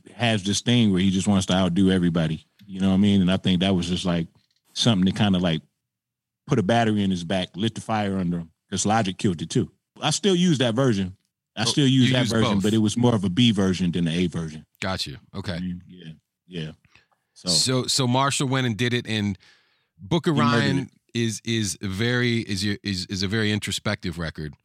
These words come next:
Speaker 2: And when you say that that was the one who was supposed to be your, your, you know, your, your opus, and,
Speaker 1: Mm-hmm.
Speaker 2: and you don't think that you're supposed, supposed to be able to top it, do you still feel that way?
Speaker 1: Yeah.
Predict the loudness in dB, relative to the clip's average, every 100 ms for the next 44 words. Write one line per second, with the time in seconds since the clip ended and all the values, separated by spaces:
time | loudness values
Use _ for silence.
0 | -8 -4 -2 0 0 0 0 0 0 -2
1 | -4 -4 -4 -4 -4 -2 -2 -2 -2 -4
2 | -4 -6 -6 -4 -2 0 0 0 -2 -4
3 | -4 -2 -2 -4 _ _ _ _ -8 -6
4 | -4 -8 -12 -10 -8 -6 -4 -4 -4 -4
5 | -4 -4 -6 -10 _ _ _ -12 -6 -4
6 | -2 0 -2 -2 -6 -4 -2 -2 -2 -4
7 | -4 -4 -2 -4 -4 -6 -6 -6 -4 -4
8 | -2 -2 -2 -2 -2 -2 -4 -6 -2 -2
9 | 0 -2 0 -2 0 -2 -2 -4 -8 _
10 | _ _ _ _ _ _ _ _ _ _
11 | _ _ _ _ _ -4 -2